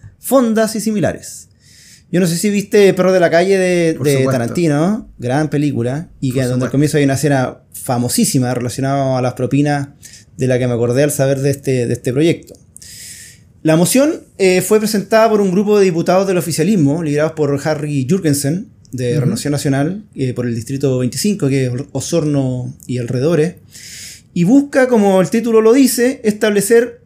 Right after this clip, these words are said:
Speaker 1: obligatorio el pago de un diez por ciento del consumo como pro-, propina. Si tú quieres dejar
Speaker 2: Ajá.
Speaker 1: más, esa es la parte voluntaria, o sea, de, del diez para arriba
Speaker 2: Ok.
Speaker 1: sería el voluntario.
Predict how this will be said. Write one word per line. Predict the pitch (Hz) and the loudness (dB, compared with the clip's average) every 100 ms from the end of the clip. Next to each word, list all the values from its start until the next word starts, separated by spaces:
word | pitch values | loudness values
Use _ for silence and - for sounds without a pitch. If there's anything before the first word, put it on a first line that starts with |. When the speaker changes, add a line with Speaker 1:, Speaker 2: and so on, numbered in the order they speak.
| _ | _
Speaker 1:
obligatorio | 240 247 262 254 220 214 | 0 2 2 4 4 4
el | 208 | 2
pago | 196 185 185 | 2 0 0
de | 190 | -2
un | 156 | 0
diez | 151 175 | 0 -2
por | 202 202 | -4 -6
ciento | - 156 156 - 175 | -2 -2 -2 -6 -4
del | 160 143 | -4 -4
consumo | 131 123 - 139 147 214 - | -6 -6 -4 -2 -2 -6 -6
como | 131 139 | -4 -2
pro-, | 170 196 _ | -4 -6 _
propina. | - 214 277 139 101 110 | -2 2 4 2 0 -6
Si | - | -4
tú | 156 | 0
quieres | 180 180 | 2 2
dejar | 151 165 | 2 2
Speaker 2:
Ajá. | 165 | 2
Speaker 1:
más, | 185 214 - - | 2 2 -2 -4
esa | 190 196 | -2 0
es | 202 | 0
la | 202 | 0
parte | 196 208 | 0 0
voluntaria, | 214 220 156 107 | 0 0 0 -2
o | |
sea, | 107 117 | -4 -4
de, | 110 120 | -4 -4
del | 123 | -4
diez | 135 170 | -2 0
para | 165 | 0
arriba | 175 202 190 | 2 2 4
Speaker 2:
Ok. | |
Speaker 1:
sería | 156 156 | 2 2
el | 139 | 0
voluntario. | 123 113 110 - | -4 -6 -8 -12